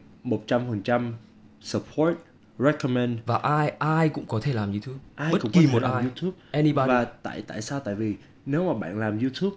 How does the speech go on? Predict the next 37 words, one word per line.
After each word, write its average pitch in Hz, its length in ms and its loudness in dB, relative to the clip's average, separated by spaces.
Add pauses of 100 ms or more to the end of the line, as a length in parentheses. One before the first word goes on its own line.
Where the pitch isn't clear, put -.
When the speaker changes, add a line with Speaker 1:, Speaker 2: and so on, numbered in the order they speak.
(120)
Speaker 1:
mà 113 180 0
bạn, 98 380 -4 (120)
nếu 131 240 -4
mà 139 240 0 (420)
giống 143 200 -2
như 160 80 2
là 117 220 -2
anh 117 140 -4
em 123 180 -4
mình 95 280 -6 (540)
mà 104 180 -4
may 113 220 -4
mắn 120 400 -8
càng 104 220 -6
ngày 101 220 -4
càng 98 180 -6
được 98 180 -6
nhiều 98 200 -4
người, 95 400 -4 (400)
um, 107 120 -4
Speaker 2:
Ừ. 104 160 -2 (180)
Speaker 1:
quan 127 280 -6
tâm 127 280 -4
và 120 100 0
theo 113 200 -2
dõi 110 420 -4
thì 120 80 0
Speaker 2:
Ừ. 107 140 2
Speaker 1:
tất 139 180 -6
nhiên 131 120 -2
là, 101 140 -2 (340)
um, 104 220 -4 (100)
anh 123 140 -6
em 127 180 -6
mình 104 120 -6
có 131 140 -6
thể 123 360 -6